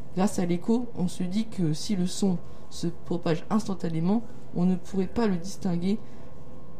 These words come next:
le son du départ ou du son réfléchi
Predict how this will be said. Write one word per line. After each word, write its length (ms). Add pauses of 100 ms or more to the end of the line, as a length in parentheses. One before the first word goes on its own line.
(340)
le 140
son 240
du 180
départ 440 (300)
ou 200
du 100
son 220
réfléchi 560